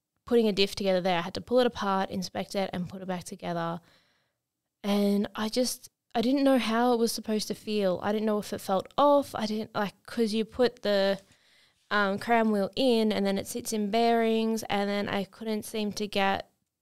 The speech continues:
the bearing caps incorrectly, and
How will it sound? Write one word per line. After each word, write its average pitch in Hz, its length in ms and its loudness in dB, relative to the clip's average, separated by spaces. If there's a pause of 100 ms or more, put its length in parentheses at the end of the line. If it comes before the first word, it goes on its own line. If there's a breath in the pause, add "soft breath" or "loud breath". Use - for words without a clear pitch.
the 190 520 4 (320)
bearing 214 360 2
caps 196 460 -6 (100)
incorrectly, 233 1300 0 (680 loud breath)
and 202 460 2